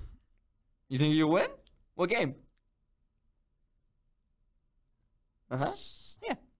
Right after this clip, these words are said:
Speaker 2: Just Street Fighter Six.
Speaker 1: All right, cool, cool. Bet. Let's go. Who you playing?
Speaker 2: A character. <laughs> Whichever one looks cooler, I'll,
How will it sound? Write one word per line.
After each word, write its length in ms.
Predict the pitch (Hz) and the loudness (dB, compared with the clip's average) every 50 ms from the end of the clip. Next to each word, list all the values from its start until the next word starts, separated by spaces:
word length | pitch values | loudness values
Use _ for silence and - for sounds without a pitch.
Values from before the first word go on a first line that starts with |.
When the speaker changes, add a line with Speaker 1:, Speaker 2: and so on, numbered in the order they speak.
| _ _ _ _ _ _ _ _ _ _ _ _ _ _ _ _ _ _ | _ _ _ _ _ _ _ _ _ _ _ _ _ _ _ _ _ _
Speaker 2:
Just 200 | _ - 131 - - - | _ -14 -14 -14 -14 -18
Street 260 | - - 110 120 - - | -12 -8 -6 -6 -6 -6
Fighter 380 | - - 123 123 123 123 127 131 | -4 -4 -2 -2 -2 -4 -4 -6
Six. 840 | - - - - 135 139 147 - - - - - - - - - - | -10 -12 -10 -8 -6 -6 -6 -8 -12 -20 -20 -20 -20 -20 -20 -14 -2
Speaker 1:
All 120 | - 160 196 | 0 2 2
right, 200 | 202 208 - - - | 2 0 -4 -8 0
cool, 240 | - 214 233 226 - - | 0 0 0 0 -4 -4
cool. 200 | 185 202 208 - - - - - - | -4 -4 -4 -4 -10 -14 -14 -4 0
Bet. 300 | 170 190 190 - - - - | 0 0 0 -2 -8 -12 -8
Let's 100 | 147 135 - | -8 0 2
go. 200 | 185 170 131 - - - - - - _ - - - - - - - - _ _ _ _ _ _ _ - | 2 2 2 0 -8 -18 -20 -20 -20 _ -18 -16 -16 -16 -16 -16 -18 -20 _ _ _ _ _ _ _ 0
Who 80 | 156 160 | 4 4
you 80 | 156 | 4
playing? 340 | 156 160 143 135 123 120 - - - _ _ _ _ _ _ _ _ _ _ _ _ _ _ _ _ _ _ _ _ - | 6 6 4 4 4 0 -2 -8 -16 _ _ _ _ _ _ _ _ _ _ _ _ _ _ _ _ _ _ _ _ -10
Speaker 2:
A 140 | 147 143 143 | -8 -8 -8
character. 720 | - - - 147 143 131 143 147 - - - 160 175 175 - | -8 -6 -4 -2 -2 -2 -2 -4 -8 -8 -4 -4 -4 -4 -4
<laughs> 60 | - - - - - - - 160 151 151 156 175 180 175 - - - _ _ _ - _ _ _ _ _ _ _ _ _ _ _ _ _ _ _ _ _ _ _ _ _ - 226 240 - - - | -10 -16 -14 -14 -12 -12 -12 -12 -12 -12 -14 -16 -16 -18 -18 -20 -20 _ _ _ -20 _ _ _ _ _ _ _ _ _ _ _ _ _ _ _ _ _ _ _ _ _ -16 -16 -16 -16 -14 -8
Whichever 580 | 233 240 226 - - 226 220 208 208 214 196 | -6 -6 -4 0 2 4 4 4 4 2 2
one 420 | 214 208 165 190 202 214 226 254 254 - - - - - - - | 2 2 2 2 0 0 0 -4 -6 -8 -16 -20 -20 -20 -20 -8
looks 340 | - - 170 170 175 - - | 0 2 2 2 2 -2 -8
cooler, 580 | - - - 185 185 180 185 180 190 170 147 - - - | -8 0 4 6 6 8 8 6 6 4 2 0 -2 2
I'll, 260 | - 151 156 147 - | 4 4 4 4 2